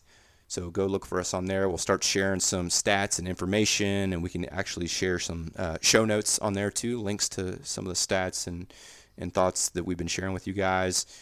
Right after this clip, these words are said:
And our website is neutral site podcast dot com. So you can go on there and you can listen to our podcast from there. You can link to show notes. You can find out a little bit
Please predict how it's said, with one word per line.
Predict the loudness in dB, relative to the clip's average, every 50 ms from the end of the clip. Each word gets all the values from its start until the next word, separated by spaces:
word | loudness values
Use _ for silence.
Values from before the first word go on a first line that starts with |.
| -20 -20 -20 -20 -20 _ _ _ -8
And | -4 -2
our | -2 4
website | 6 6 6 6 6 8 8 8 6
is | 6 4 6 6 6 4 2 2
neutral | 6 6 6 6 6 2 2
site | 4 6 6 6 6 4 0 -4
podcast | -4 -2 -2 -4 -6 -6 -8 -8 -6 -6 -6 -8 -10 -8 -6
dot | -4 -4 -4 -6 -8 -10
com. | -6 -2 -2 0 0 0 -2 -4 -6 -8 -12 -16 -16 -14
So | -12 -10 -8
you | -8
can | -6
go | -4 -2 -2 0
on | 0 0 -2 -2
there | -2 0 0 2 2 0
and | 0 -2 -6 -8 -10
you | -10 -8
can | -8 -6 -6
listen | -4 -4 -4 -6 -6
to | -6 -2 0 0
our | 0 0
podcast | 0 0 0 0 0 -2 -4 -4 -4 -2 -4 -4
from | -4 -4 -2
there. | 0 0 2 2 2 0 0 -2 -6 -12 -20 -20 -20 -20 -20 -10 -8
You | -6 -4
can | -2 -2 -2 0
link | 0 -2 -2 -2 -6
to | -4 -2
show | 0 2 4 4 4 4
notes. | 4 4 4 4 4 4 2 0 0 0
You | -4
can | -6 -4
find | -2 0 0 0 2
out | 2 2 2 2
a |
little | 0 0 -2 -4
bit | -2 0 0 -2 -2 -2